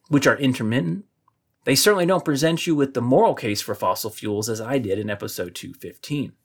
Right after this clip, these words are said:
And here is likely the biggest lie by omission by these members of the doomsday cult.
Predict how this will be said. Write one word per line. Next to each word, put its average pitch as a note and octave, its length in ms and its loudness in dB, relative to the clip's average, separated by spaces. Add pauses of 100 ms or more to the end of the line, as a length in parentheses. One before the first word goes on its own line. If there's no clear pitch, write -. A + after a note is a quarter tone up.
(880)
And D3 120 2
here G#3 440 -2
is F3 140 0
likely D3+ 320 0
the C3+ 120 0
biggest C#3+ 500 2
lie G2+ 260 0
by G2+ 220 -4
omission G2 480 -4
by F2+ 140 -4
these G2+ 180 -6
members G#2 360 -4
of G2 80 -2
the G#2 80 -2
doomsday F#2+ 500 -8
cult. - 340 0